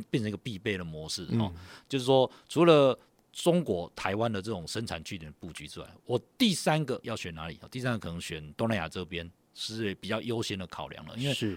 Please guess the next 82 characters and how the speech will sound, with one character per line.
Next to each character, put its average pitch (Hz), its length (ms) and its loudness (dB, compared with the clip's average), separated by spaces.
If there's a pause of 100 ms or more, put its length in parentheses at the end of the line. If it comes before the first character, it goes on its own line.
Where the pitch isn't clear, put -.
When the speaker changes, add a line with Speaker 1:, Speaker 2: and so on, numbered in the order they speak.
Speaker 1:
对 170 100 4
台 113 140 0
湾 131 80 2
来 123 60 2
讲， 104 260 -2
这 180 140 -2
个 131 240 2
是 120 400 -2
比 - 100 -12
较 131 140 2
近， 139 320 2
而 127 100 -2
且 101 180 -4
这 110 140 -4
个 110 260 -4 (380)
相 202 300 6
对 196 120 8
的 143 120 8
成 135 260 -2
本， 98 160 -4 (220)
哦， 90 100 -10
就 - 100 0
是 190 60 4
说 208 100 8
今 208 160 6
天 214 140 6
台 135 220 2
厂， 92 260 -2
假 85 140 -2
如 95 80 -2
说 123 160 -2
它 120 200 -2
生 127 280 -4
产 87 240 -6
的 90 160 -8
一 107 80 -6
个 92 240 -8
是 110 200 -8
比 - 120 -18
较 95 100 -10
偏 95 260 -8
重 90 280 -8 (340)
这 113 100 -6
个 90 200 -4
属 85 120 -10
于 82 100 -8
人 90 140 -2
力 104 140 -4
规 101 160 -4
模 85 140 -8
需 98 160 -8
要 90 60 -6
比 80 60 -10
较 78 80 -12
多， 76 160 -12
所 156 160 0
以 147 40 0
它 123 160 -2
一 113 80 -4
定 120 120 -4
会 110 120 -2
优 104 160 -4
先 92 180 -8
选 85 160 -16
择。 90 100 -18 (520)
但 240 120 6
是 262 120 4
假 165 120 8
如 147 60 10
说 196 160 8
对 208 260 10
于 151 60 6
它 185 340 8
生 214 280 6
产 110 180 2
的 110 100 0
这 143 60 0
个 143 120 2
利 180 160 2
润 165 220 4
够 160 200 10
高 131 340 6